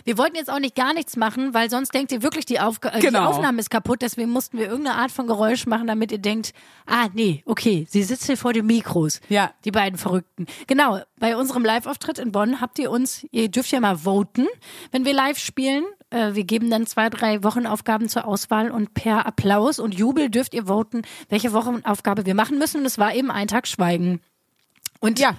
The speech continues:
Speaker 2: und da würde ich sagen, ich habe einige Aufnahmen von dem Tag mitgebracht. Wir hören einfach mal rein.
Speaker 1: <laughs>
Speaker 2: Hier kommt mein Best-of. <laughs>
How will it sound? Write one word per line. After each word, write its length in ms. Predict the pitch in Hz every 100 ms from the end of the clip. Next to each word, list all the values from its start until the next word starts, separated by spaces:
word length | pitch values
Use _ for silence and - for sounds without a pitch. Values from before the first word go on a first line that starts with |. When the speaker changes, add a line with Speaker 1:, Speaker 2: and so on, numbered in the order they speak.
| -
Speaker 2:
und 180 | - 214
da 100 | 220
würde 140 | 226 233
ich 60 |
sagen, 360 | 254 240 277 285
ich 160 | - 254
habe 100 | -
einige 440 | 233 233 220 196 -
Aufnahmen 440 | 202 226 254 226 226
von 140 | 214
dem 100 | 202
Tag 240 | - 180 -
mitgebracht. 500 | 359 359 330 370 -
Wir 100 | 240
hören 140 | 240 247
einfach 240 | - 302
mal 140 | 240 233
rein. 200 | 254 175
Speaker 1:
<laughs> 1500 | 202 - - - - - - - - 679 - - - - _
Speaker 2:
Hier 160 | - 311
kommt 260 | 359 311 -
mein 240 | 277 240
Best-of. 640 | 254 - - 240 254 - - _ _ _ _ _
<laughs> 80 | _